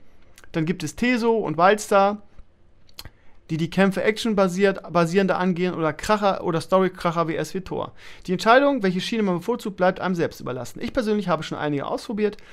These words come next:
habe es aber nur selten bis zum Max-Level durchgehalten. Hierzu zählen S W Tor, Rift, D C Universe Online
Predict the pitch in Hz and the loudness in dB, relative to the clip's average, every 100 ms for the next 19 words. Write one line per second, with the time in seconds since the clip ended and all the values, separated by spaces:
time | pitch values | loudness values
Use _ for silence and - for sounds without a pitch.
0 | - - - - - 185 190 170 - 160 | -18 -20 -20 -10 2 2 2 -4 -6 0
1 | 160 160 156 214 180 170 165 165 175 170 | 2 2 4 2 2 -4 0 0 0 -2
2 | 151 165 262 - 156 139 151 220 302 - | 2 2 2 2 2 2 0 -4 -6 -4
3 | 170 165 156 - 156 147 151 - - 208 | -4 -4 -6 -2 0 0 -4 -10 2 4
4 | 208 175 196 - 175 170 160 160 143 139 | 4 4 2 -4 -8 -6 -2 -2 -2 -2
5 | 185 220 208 226 | 0 2 2 0